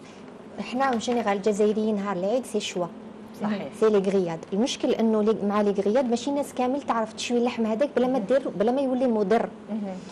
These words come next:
Speaker 1: نهار هدرتوا على ك-، سرطان القولون، هدرنا على اللحم، هدرنا على باللي بال-، ال-، اللحم طريقة الشواء تاعو تقدر تتسبب مع الوقت في سرطان القولون. علاش؟ على خاطر كي نكونوا نحطوا اللحم قريب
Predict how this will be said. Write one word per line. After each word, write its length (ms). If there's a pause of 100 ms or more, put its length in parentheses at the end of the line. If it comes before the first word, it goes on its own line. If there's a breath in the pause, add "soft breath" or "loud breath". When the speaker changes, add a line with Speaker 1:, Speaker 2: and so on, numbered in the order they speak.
(240 loud breath)
Speaker 1:
نهار 420
هدرتوا 720
على 920 (560)
ك-، 120
سرطان 500
القولون، 420 (400 loud breath)
هدرنا 280
على 160
اللحم، 260 (140)
هدرنا 360
على 300
باللي 280
بال-، 340
ال-، 480
اللحم 340 (100)
طريقة 260
الشواء 400 (100)
تاعو 240 (320 loud breath)
تقدر 300
تتسبب 560
مع 160
الوقت 340
في 120
سرطان 600
القولون. 500
علاش؟ 380 (320 loud breath)
على 160
خاطر 300 (140)
كي 60
نكونوا 360
نحطوا 340
اللحم 300 (100)
قريب 340